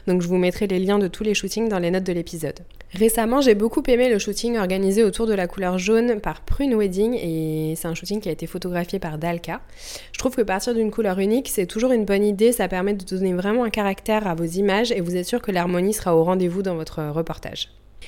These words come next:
J'ai aussi adoré le shooting de Fresh and Wood qui a été photographié par Fran Gribaudot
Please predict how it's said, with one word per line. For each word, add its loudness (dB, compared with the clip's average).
J'ai 6
aussi 2
adoré 8
le 6
shooting 0
de 0
Fresh -2
and 0
Wood 0
qui -8
a -2
été -4
photographié -2
par -6
Fran 0
Gribaudot 0